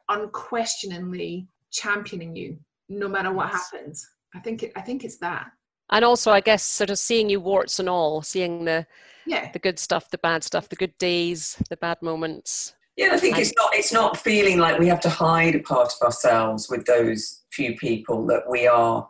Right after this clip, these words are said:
Speaker 3: truly have an intimate relationship with, you know, because I think there are different layers. You know, we can have connection with people, um, in some context, and they might not be, it might sort of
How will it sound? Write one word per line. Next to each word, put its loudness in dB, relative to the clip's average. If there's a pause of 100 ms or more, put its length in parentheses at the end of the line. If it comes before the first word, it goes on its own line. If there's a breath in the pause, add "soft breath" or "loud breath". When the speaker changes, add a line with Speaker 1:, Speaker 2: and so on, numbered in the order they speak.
(320 soft breath)
Speaker 3:
truly 2 (140)
have 2
an 2
intimate 2
relationship 0
with, 0 (220)
you 0
know, 2 (100)
because 2
I 4
think 2
there 2
are 4
different 0
layers. 4
You 0
know, 0
we 0
can 0
have 2
connection 0
with -4
people, -4 (160)
um, 4
in 0
some 2
context, -2
and 0
they 2
might 2
not -4
be, 2 (220)
it -4
might 4
sort -2
of 0